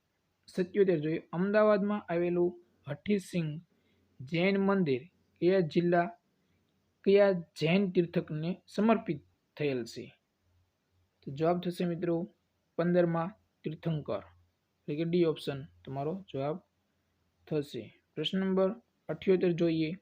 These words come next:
નીચેનામાંથી દાણલીલા ચિત્રના કર્તા કોણ હતા? તો જવાબ થશે મિત્રો શ્યામ વક્સ ચાવડા, એટલે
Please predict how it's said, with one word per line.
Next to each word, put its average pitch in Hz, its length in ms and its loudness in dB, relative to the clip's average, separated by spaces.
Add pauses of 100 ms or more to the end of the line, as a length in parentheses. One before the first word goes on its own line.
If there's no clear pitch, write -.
(720)
નીચેનામાંથી 196 840 -2 (500)
દાણલીલા 175 720 4 (520)
ચિત્રના 190 580 -2 (100)
કર્તા 175 380 -2 (160)
કોણ 165 320 -2 (280)
હતા? 151 360 -6 (880)
તો - 100 -8
જવાબ 160 360 0
થશે 170 200 -6
મિત્રો 160 280 -2 (680)
શ્યામ 175 300 2 (440)
વક્સ 160 260 0 (1200)
ચાવડા, 143 500 2 (360)
એટલે 139 120 -6